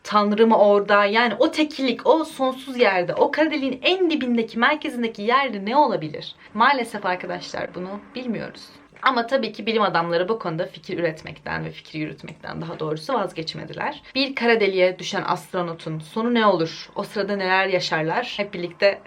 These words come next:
bakalım şimdi. Başlığımız kara deliğe düşen Sezin ve Andrei. Bu örnek üzerinden <laughs> gideceğiz. Kahraman astronotumuz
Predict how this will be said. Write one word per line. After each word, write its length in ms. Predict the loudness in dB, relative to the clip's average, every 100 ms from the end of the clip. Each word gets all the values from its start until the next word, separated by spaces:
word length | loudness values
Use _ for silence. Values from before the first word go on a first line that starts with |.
| -4
bakalım 300 | -2 -2 -4
şimdi. 320 | -8 -12 -14 -16 _ -20 _ 4
Başlığımız 760 | 4 2 0 0 0 -6 -10 _ -20 -20 _ _
kara 300 | 2 4 6
deliğe 340 | 4 6 2
düşen 400 | 2 -2 0 -2 -10
Sezin 480 | -4 0 0 -2 -6 -16 _ _ _ _
ve 120 | 4
Andrei. 460 | 4 2 -4 -6 -6 -14 _
Bu 180 | 2 6
örnek 300 | 6 4 -4
üzerinden 480 | 0 0 2 2 2
<laughs> 0 |
gideceğiz. 460 | 2 0 0 -8 -16 -20 -4
Kahraman 460 | 0 2 2 2 2
astronotumuz 960 | 2 2 0 0 -2 -2 -2 -4 -18